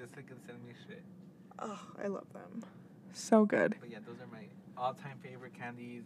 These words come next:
Speaker 1: and I just wanna tell everybody, just in case.
Speaker 2: Just in case you get a little P R package?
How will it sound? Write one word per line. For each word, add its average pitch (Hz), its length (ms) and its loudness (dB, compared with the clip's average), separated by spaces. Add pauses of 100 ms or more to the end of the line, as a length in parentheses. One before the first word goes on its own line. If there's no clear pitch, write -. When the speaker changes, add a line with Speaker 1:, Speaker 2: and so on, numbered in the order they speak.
Speaker 1:
and 117 80 -12
I 113 80 -10
just 110 220 -16
wanna 127 180 -8
tell 139 200 -8
everybody, 127 680 -6 (2000)
just - 140 -8
in - 80 -2
case. - 100 -10 (880)
Speaker 2:
Just 262 200 10
in 254 80 10
case 247 240 8
you 240 80 8
get 226 100 12
a 226 60 12
little 220 160 12
P 214 220 4
R 202 120 12
package? 233 640 6